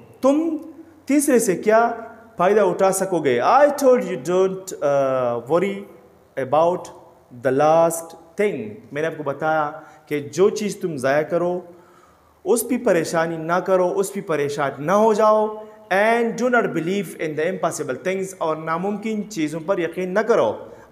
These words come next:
I hardly weigh forty grams। मेरा वज़न बमुश्किल चालीस ग्राम है। How would I carry hundred grams of gold? किस तरह मेरे मैदे में सौ ग्राम सोना हो सकता है, या किस तरह मैं सौ ग्राम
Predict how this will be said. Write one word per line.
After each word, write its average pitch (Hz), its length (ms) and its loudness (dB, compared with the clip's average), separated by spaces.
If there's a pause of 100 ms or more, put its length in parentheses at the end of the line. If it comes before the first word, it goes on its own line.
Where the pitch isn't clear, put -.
I 247 60 4
hardly 285 420 4
weigh 190 280 0
forty 175 260 -6
grams। 151 320 -2 (680)
मेरा 190 320 2
वज़न 220 320 2
बमुश्किल 208 580 -2
चालीस 165 480 0
ग्राम 120 360 -4
है। 107 140 -6
How 220 300 2
would 254 180 -8 (680)
I 131 100 -2 (180)
carry 170 240 0
hundred 131 260 -8
grams 131 400 -4 (160)
of 110 120 -6 (360)
gold? 143 380 0 (600)
किस 254 200 -8
तरह 196 360 4
मेरे 165 280 0
मैदे 147 320 -6
में 151 380 -10
सौ 165 260 -4
ग्राम 135 320 -6
सोना 131 360 -10
हो 120 240 -8
सकता 113 380 -14
है, 107 240 -8 (320)
या 180 80 0
किस 254 300 -6
तरह 170 200 2
मैं 175 240 -2
सौ 175 360 -2
ग्राम 165 480 0